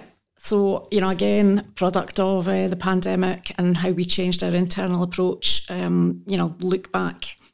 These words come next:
two, three years before, we only ever talked directly to golfers. We changed that, uh, in the height of the pandemic and started responding to the individual golfer. That was a big change for us in-,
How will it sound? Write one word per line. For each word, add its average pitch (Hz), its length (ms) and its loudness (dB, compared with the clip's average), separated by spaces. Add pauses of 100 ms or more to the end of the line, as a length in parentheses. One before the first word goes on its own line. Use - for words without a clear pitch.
(340)
two, 185 200 2
three 180 180 -2
years 175 320 2
before, 185 380 0
we 175 160 2
only 180 240 4
ever 175 120 0
talked 175 340 -4
directly 175 420 -4
to 175 100 -6
golfers. 175 720 -2
We 170 80 -8
changed 175 440 0
that, 170 280 -4
uh, - 20 -2
in 170 340 -2
the 170 60 -2
height 175 240 -2
of - 60 -6
the 175 40 -6
pandemic 175 680 -2
and 175 160 0
started 160 400 -4
responding 170 520 -2
to 180 120 -4
the 170 120 -2
individual 170 520 0
golfer. 170 500 -2 (540)
That 196 100 4
was 170 120 2
a - 40 2
big 180 240 -2
change 175 360 4
for 165 100 -4
us 170 180 0
in-, 170 140 2